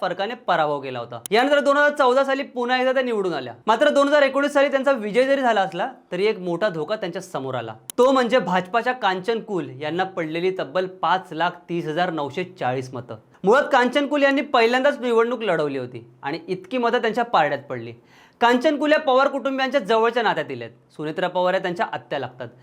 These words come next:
त्यामुळे एका अर्थी पाहायचं झालं तर दोन हजार एकोणीस ची लढत सुद्धा नात्यातलीच होती. सुप्रिया सुळे या मातब्बर उमेदवाराच्या विरोधात उतरूनही बारामतीमधून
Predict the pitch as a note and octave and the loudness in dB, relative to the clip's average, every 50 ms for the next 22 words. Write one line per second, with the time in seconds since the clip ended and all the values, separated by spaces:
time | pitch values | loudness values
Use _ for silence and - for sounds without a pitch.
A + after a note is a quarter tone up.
0 | - - A3+ A#3+ B3+ C#4+ D4 C#4 C4+ C#4 D4+ D4 D4 D4 D#4 C#4+ D#4 C#4 C4 C4 | -6 0 2 2 4 4 4 4 4 4 2 2 2 2 -2 0 2 2 4 4
1 | C#4 C#4 C4+ C4 C4 C4+ C4+ C4 G#3+ A#3+ B3 B3+ B3+ C4 B3+ A#3 - B3 B3+ B3+ | 4 4 2 2 2 2 0 0 0 -2 2 2 2 4 2 2 0 0 -2 -2
2 | B3+ C4+ B3+ A#3 A3+ A#3 A#3 A#3 - - F#3+ F#3+ B3+ C4+ B3+ A#3+ F#3+ F#3 - G3+ | -2 -4 -2 0 0 0 -2 -2 -4 -8 -4 -2 0 0 2 2 2 2 0 -2
3 | F#3 D#3+ F3+ E3 C#3+ C3+ B2+ - B2 A#2 A2+ - _ _ _ _ - - C4+ A#3 | -6 -4 -4 -6 -6 -8 -10 -12 -14 -16 -18 -20 _ _ _ _ -2 0 0 2
4 | B3 D4+ D4+ D#4 D#4 D4 D4 D4+ D4+ D4+ C#4+ B3+ A#3 A3+ A3 A3+ C#4 B3 A3 C#4 | 4 4 4 4 4 4 4 4 6 4 4 4 4 2 4 2 0 2 4 2
5 | C#4 C4+ B3+ B3 B3+ B3 A#3+ A#3+ A#3+ A#3+ A#3+ B3+ B3+ A3+ G#3 G#3+ G#3+ G#3+ A#3 A#3 | 2 4 2 2 2 2 2 4 2 2 2 2 0 0 0 -2 0 2 0 0
6 | G#3+ E3+ F#3 G#3 G#3 G#3 A3+ G3+ F3+ F3+ F3 F3 G3 G3+ G3+ F#3 G#3+ G#3 F#3+ F#3 | 0 -4 -4 -4 -2 -2 0 2 4 4 4 4 2 0 0 -4 -4 -6 -4 -6
7 | G#3+ A3 | -6 -6